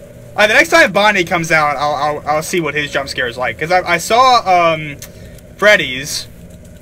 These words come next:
and Chico's wasn't really that scary. You know what? Hey, Foxy, come kill me.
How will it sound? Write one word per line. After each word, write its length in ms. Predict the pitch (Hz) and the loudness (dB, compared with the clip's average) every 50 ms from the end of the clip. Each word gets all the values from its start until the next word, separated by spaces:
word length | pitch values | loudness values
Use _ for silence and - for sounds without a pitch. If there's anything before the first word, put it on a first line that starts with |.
| - - - | -20 -8 -2
and 300 | 160 156 156 156 156 151 | 2 2 2 2 0 0
Chico's 460 | - 262 302 311 311 302 269 226 180 | 2 2 2 6 4 4 4 4 0
wasn't 280 | 220 220 220 190 202 190 | -2 -2 -2 -2 -6 -6
really 200 | 202 202 185 170 | -4 -4 -2 0
that 260 | 165 165 180 180 175 | 2 2 2 2 0
scary. 480 | - - 131 117 117 117 120 123 101 | -6 -6 -6 -4 -4 -4 -6 -4 0
You 80 | 170 226 | 0 2
know 120 | 269 277 | 4 6
what? 220 | 269 269 269 254 - | 4 6 4 4 4
Hey, 180 | 214 269 269 | 4 4 4
Foxy, 460 | - - 277 294 285 269 - 247 196 170 | 4 2 0 0 0 -2 -2 -6 -6 -2
come 180 | 202 247 254 | -2 -2 -2
kill 260 | 196 277 294 294 285 | 2 2 4 4 4
me. 300 | 277 254 214 170 135 107 | 4 2 2 2 -2 -4